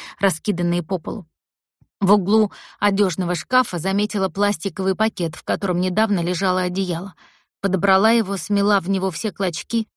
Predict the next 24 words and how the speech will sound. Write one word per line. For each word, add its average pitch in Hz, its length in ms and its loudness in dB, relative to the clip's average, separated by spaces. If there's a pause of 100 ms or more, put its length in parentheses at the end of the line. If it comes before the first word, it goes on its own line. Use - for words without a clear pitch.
(180)
обрывки 214 520 4
и 220 400 2
раскрошившийся 208 1000 -2
пенопласт. 170 600 -6 (380)
Вытащила 196 500 0
остатки 170 400 -4
ваты 180 320 0
из 185 200 -4
живота 180 360 -2
у 175 40 -2
медведя, 180 520 0 (560)
но 202 200 6
то, 220 360 0 (120)
чего 202 280 0
она 185 240 0
искала, 196 420 -2
там 180 240 -2
не 170 100 0
оказалось. 170 680 -4 (680)
«Это 202 220 -4 (140)
точно 240 360 0
должно 180 340 -2
быть 196 180 -4
там», 165 260 -4